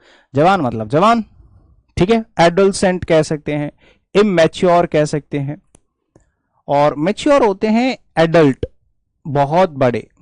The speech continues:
ठीक है। एक तो होते हैं यंग, यंग मतलब जवान, अभी जवान लड़का, फिर हो जाते हैं थोड़े से एडल्ट, मतलब पच्चीस प्लस हो जाते हैं तो आप एडल्ट और मैच्योर हो जाते हैं।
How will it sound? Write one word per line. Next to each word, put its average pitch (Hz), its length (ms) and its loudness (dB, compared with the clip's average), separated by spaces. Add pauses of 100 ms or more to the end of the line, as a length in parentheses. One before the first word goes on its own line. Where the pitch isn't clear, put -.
(140)
ठीक 185 140 -6
है। 226 100 -2 (220)
एक 151 160 -2
तो 190 80 -8
होते 196 120 -2
हैं 165 100 -4
यंग, 151 260 2 (220)
यंग 143 200 0
मतलब 151 220 0
जवान, 120 300 0
अभी 127 260 -2
जवान 123 360 -4
लड़का, 117 320 -10
फिर 202 120 -2
हो 202 100 2
जाते 165 180 2
हैं 214 120 -4
थोड़े 170 260 0
से 175 140 0
एडल्ट, 131 380 0
मतलब 143 280 -6
पच्चीस 185 360 -6
प्लस 160 240 0
हो 160 80 -4
जाते 147 220 -2
हैं 185 60 -8
तो 170 100 -6
आप 156 160 -2
एडल्ट 151 320 0
और 147 100 -2
मैच्योर 127 360 -6
हो 113 80 -10
जाते 107 280 -14
हैं। - 80 -20